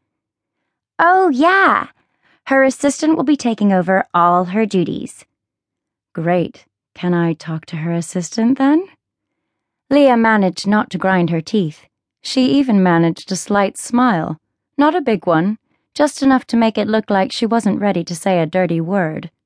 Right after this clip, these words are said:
or three. "Oh, sure. He's around here."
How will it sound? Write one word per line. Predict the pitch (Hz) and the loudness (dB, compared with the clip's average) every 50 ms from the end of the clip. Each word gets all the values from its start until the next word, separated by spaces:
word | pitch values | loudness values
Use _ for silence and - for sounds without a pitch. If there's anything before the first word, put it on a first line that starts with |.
| _ _ _ | _ _ _
or | 160 165 156 160 | 0 0 0 0
three. | - - - 185 190 185 165 135 131 160 156 - _ _ _ _ _ _ _ _ _ _ _ _ _ _ _ _ _ _ _ _ _ _ _ | -2 -6 -6 -2 -2 0 0 -2 -4 -8 -10 -14 _ _ _ _ _ _ _ _ _ _ _ _ _ _ _ _ _ _ _ _ _ _ _
"Oh, | 339 370 403 370 | 0 0 0 -2
sure. | - - - - 415 453 349 233 190 196 208 - _ _ _ _ _ _ | -4 -6 -4 -2 0 2 2 2 0 -2 -6 -12 _ _ _ _ _ _
He's | _ 294 302 285 277 | _ 2 4 4 4
around | 302 285 302 302 302 311 311 | 4 4 4 4 4 4 4
here." | 277 247 269 262 226 175 98 87 - - | 2 2 2 2 2 2 0 -2 -4 -10